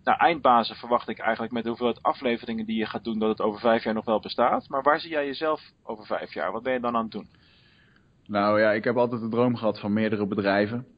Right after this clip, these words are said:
Speaker 2: Eh, internationaal. En, ehm, eh, ja, goed, proberen natuurlijk overal een succes van te maken. En het begint nu allemaal wel in elkaar te vallen dat het aan het, eh,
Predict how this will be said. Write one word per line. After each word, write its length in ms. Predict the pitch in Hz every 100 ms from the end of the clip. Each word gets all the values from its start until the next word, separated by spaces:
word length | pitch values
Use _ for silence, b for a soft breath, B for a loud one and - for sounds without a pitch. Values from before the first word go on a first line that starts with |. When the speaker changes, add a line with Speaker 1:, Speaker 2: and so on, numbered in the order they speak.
| _ _
Speaker 2:
Eh, 1200 | 92 95 95 95 92 92 92 92 92 90 90 82
internationaal. 800 | 120 113 117 113 127 104 117 151 - _ _ _ _ _
En, 400 | 92 98 98 95
ehm, 440 | 92 92 92 90 90 - 113
eh, 320 | 98 - 53
ja, 140 | - 82
goed, 160 | -
proberen 320 | - 104 107 95
natuurlijk 300 | 92 104 104
overal 200 | 95 95
een 60 |
succes 360 | 92 110 117 110
van 140 | 104
te 80 | 90
maken. 340 | 92 73 - 90
En 60 |
het 100 | 95
begint 240 | 87 107 104
nu 100 | 113
allemaal 220 | 107 101
wel 180 | 101 101
in 60 |
elkaar 320 | 101 101 107 101
te 60 |
vallen 300 | 98 101 92
dat 140 | 95 92
het 140 | 92
aan 120 | 98 98
het, 220 | 95
eh, 80 | -